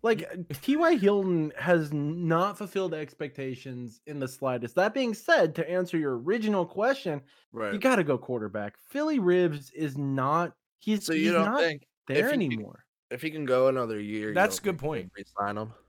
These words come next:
Speaker 2: Like, if
Speaker 1: No,
Speaker 2: he
Speaker 1: I
Speaker 2: doesn't
Speaker 1: think they
Speaker 2: retire?
Speaker 1: need to move on and to find their next quarterback, man.
Speaker 2: I
Speaker 3: That's,
Speaker 2: think that
Speaker 3: that's a,
Speaker 2: too, 'cause I don't,
Speaker 3: that's a
Speaker 2: Andrew
Speaker 3: good
Speaker 2: Luck's
Speaker 3: point.
Speaker 2: not gonna walk through that door.
Speaker 1: Yeah,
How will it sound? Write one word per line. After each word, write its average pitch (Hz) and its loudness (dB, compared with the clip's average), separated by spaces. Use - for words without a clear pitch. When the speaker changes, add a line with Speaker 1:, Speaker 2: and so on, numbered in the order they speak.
Speaker 2:
Like, 220 2
if 240 2
Speaker 1:
No, 208 2
Speaker 2:
he 131 0
Speaker 1:
I 180 0
Speaker 2:
doesn't 214 0
Speaker 1:
think 277 0
they 247 0
Speaker 2:
retire? 226 4
Speaker 1:
need 214 -2
to 220 -2
move 196 -2
on 143 -2
and 147 -6
to 135 -6
find 147 -4
their 165 0
next 151 -6
quarterback, 135 -4
man. 120 -10
Speaker 2:
I 139 0
Speaker 3:
That's, 143 2
Speaker 2:
think 131 -4
that 117 -4
Speaker 3:
that's 175 -2
a, 202 2
Speaker 2:
too, 165 -4
'cause 131 -12
I 135 4
don't, 131 2
Speaker 3:
that's - -4
a 151 6
Speaker 2:
Andrew 151 4
Speaker 3:
good 135 4
Speaker 2:
Luck's 131 6
Speaker 3:
point. 113 -2
Speaker 2:
not 113 6
gonna 110 -2
walk 101 -2
through 98 -6
that 92 -6
door. 92 -6
Speaker 1:
Yeah, 175 2